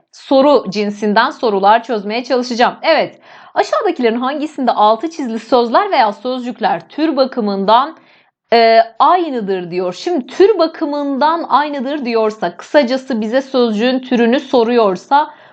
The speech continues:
o sözcük sıfat mı? O sözcük isim mi?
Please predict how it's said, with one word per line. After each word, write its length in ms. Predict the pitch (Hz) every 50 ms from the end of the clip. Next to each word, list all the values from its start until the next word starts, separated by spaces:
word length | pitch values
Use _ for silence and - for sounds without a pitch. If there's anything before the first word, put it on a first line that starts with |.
| _ _
o 140 | - 302 440
sözcük 520 | 440 - 440 392 359 311 254 254 339 349 -
sıfat 540 | - - 262 - - 247 247 254 247 -
mı? 280 | 233 214 190 170 - _ _
O 120 | 208 254
sözcük 720 | 262 - - 349 330 311 254 214 196 220 269 277 - - 214
isim 380 | 196 - - - 196 196 214
mi? 340 | 233 226 226 214 180 165 -